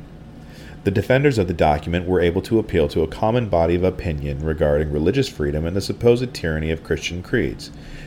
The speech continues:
This anti-creedalism was a heritage of the pietism and revivalism of the middle third of the eighteenth century. The conspirators presented to the electorate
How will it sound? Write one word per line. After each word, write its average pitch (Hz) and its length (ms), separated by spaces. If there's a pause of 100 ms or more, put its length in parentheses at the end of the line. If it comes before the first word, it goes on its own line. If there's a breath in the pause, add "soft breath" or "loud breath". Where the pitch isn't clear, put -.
This 131 200
anti-creedalism 92 1000
was 78 160
a 80 40
heritage 98 520
of 78 140
the 82 80
pietism 95 640
and 80 100
revivalism 78 720
of 78 160
the 78 80
middle 85 280
third 78 260
of 76 100
the 76 120
eighteenth 73 380
century. 90 500 (560 loud breath)
The - 80
conspirators 131 560
presented 107 500
to - 80
the 87 120
electorate 82 580